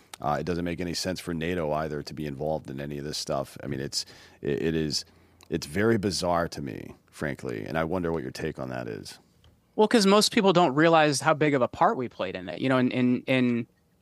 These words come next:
Speaker 2: you had the, the Orange Revolution in Ukraine that, that, uh, um, we played a part in. You
Speaker 1: Mm.
Speaker 2: had the twenty fourteen Maidan Revolution that Victoria Nuland played a huge part in here, here as well.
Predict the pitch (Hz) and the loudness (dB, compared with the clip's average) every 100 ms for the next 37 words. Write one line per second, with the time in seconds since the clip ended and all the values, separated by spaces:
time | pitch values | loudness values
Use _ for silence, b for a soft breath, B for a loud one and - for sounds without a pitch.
0 | - 143 147 139 135 135 160 165 175 160 | -2 2 4 6 4 4 4 6 6 6
1 | 165 151 151 143 147 143 135 - 135 143 | 6 6 4 2 2 0 0 -2 0 2
2 | 135 123 120 123 120 120 120 113 104 50 | 2 0 0 0 0 2 2 4 4 0
3 | 50 - _ _ _ - 120 110 104 - | -6 -12 _ _ _ 0 4 4 4 0
4 | - - - 143 135 143 123 - 123 117 | -10 -14 0 2 4 4 4 4 4 4
5 | 123 131 123 127 120 123 - 160 151 - | 2 2 4 2 0 -4 0 2 2 2
6 | 156 - 160 147 131 131 131 139 135 117 | 0 2 0 4 4 4 4 4 4 2
7 | 131 147 - 127 123 113 120 123 - 131 | 0 0 -2 -2 0 0 -2 -4 2 4
8 | 117 123 151 131 110 113 107 117 110 - | 4 6 6 4 2 -2 -2 -4 -4 0
9 | 110 110 113 110 110 117 110 110 - B | 0 2 -2 -2 -2 -2 -4 -4 -8 B
10 | B B - 123 120 135 151 147 117 131 | B B -4 -4 -2 4 6 6 4 2